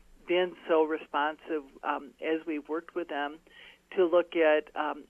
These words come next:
adding samples that our diagnostic labs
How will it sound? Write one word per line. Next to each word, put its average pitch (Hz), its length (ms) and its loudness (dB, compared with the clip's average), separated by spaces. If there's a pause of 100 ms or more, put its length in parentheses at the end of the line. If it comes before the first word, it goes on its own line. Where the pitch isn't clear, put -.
adding 160 560 0 (260)
samples 175 520 0 (120)
that 156 140 4
our 143 160 4
diagnostic 143 720 -2
labs 143 280 -2